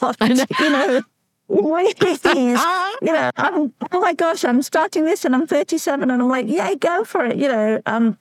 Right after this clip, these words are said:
Speaker 2: whether they listen to me or not, I have no idea. But, you know, I think we do just need to keep encouraging each other that we can do more than we think we can.
Speaker 1: How was your film Brave Enough received? Was, and was it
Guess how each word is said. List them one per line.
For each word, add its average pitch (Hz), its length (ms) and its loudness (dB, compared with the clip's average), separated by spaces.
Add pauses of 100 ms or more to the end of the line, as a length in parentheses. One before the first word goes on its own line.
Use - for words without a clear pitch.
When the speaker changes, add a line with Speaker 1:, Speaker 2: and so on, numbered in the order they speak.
(100)
Speaker 2:
whether 277 320 0
they 226 140 0
listen 214 360 0
to 214 120 -2
me 196 120 0
or 185 120 0
not, 180 220 0
I - 100 -2
have 214 100 0
no 214 240 2
idea. 165 380 0
But, 190 220 -2 (640)
you 240 120 4
know, 190 400 2
I 220 80 0
think 262 240 -2
we 277 120 0
do 339 240 0
just - 180 -6
need 294 220 0
to 277 240 -2 (300)
keep 262 260 0
encouraging 220 640 0
each 185 200 -6
other 180 220 0
that 180 180 -2
we 185 220 0
can 190 320 -2
do 190 240 -2
more 196 240 0
than 185 140 -2
we 190 100 0
think 185 260 -4
we 175 120 -4
can. 175 440 -4 (260)
Speaker 1:
How 302 160 0
was 359 200 -2
your 294 140 -2
film 233 380 -2
Brave 214 340 -2
Enough 185 280 -2
received? 165 920 -4
Was, 190 240 0
and 180 200 0
was 185 140 0
it 180 140 -4